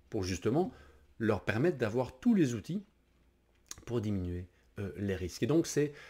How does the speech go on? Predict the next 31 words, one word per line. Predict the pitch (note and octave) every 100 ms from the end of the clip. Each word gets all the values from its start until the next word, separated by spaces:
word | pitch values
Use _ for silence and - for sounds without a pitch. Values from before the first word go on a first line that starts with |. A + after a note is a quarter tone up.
| -
vraiment | A#2+ B2+ F#3 G#3
aller | C#3+
chercher | A#2+ - - D3
la | E2+
fonctionnalité, | - - A3+ A#3+ - - D3 B2 G#2 F#3
sachant | G#3 E3 - F#3+
que | D3 C#3+ - - -
la |
perfection | - G#2+ C#3+ - F#3+
on |
ne | A2
l'aura | G2 F2 E2+
pas, | - G3 A3
hein, |
c'est | - -
pas | -
le | D#2
but, | F#2 - - - _ _
c'est | - F#2+
de |
diminuer | F#2 G#2 C#3+ B2+ A2+ C3
au | A2+
maximum | G2+ G2+ - G#2+ A2+ G#2
les | F#2+
risques. | F2 D#2 - - - -
Et | C3
le | E3+
fait | G#3+
de | E3+
dire | D#3 D#3 F3 -
que | - D3